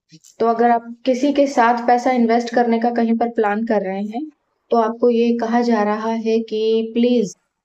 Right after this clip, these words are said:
पैसा वहां पर invest मत कीजिए। या फिर कोई,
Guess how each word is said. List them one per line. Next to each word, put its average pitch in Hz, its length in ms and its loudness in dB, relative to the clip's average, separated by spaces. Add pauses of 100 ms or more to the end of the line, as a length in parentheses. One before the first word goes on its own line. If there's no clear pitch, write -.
(1700)
पैसा 233 280 0
वहां 226 240 -4
पर 226 120 -2
invest 196 400 -2
मत 185 260 -4
कीजिए। 175 320 -6
या 220 260 2
फिर 285 180 0
कोई, 269 380 2